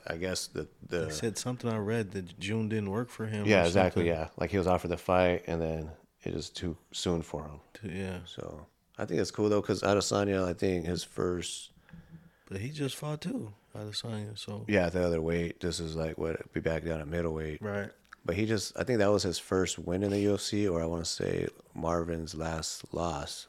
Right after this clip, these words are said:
Speaker 1: was against Adesanya of Vettori. They fought before. It was a,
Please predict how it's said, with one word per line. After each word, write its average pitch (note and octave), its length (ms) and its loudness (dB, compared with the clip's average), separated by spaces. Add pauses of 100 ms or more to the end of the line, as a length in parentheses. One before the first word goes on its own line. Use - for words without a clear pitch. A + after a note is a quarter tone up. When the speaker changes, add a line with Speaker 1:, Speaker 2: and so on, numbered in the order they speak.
Speaker 1:
was - 160 -6
against D#2 320 -10
Adesanya D#2 800 -8
of E2 60 -12
Vettori. E2+ 420 -8
They D2+ 100 -4
fought E2 220 -4
before. D2+ 440 -10 (920)
It - 60 -4
was D#2 100 -4
a, - 100 -12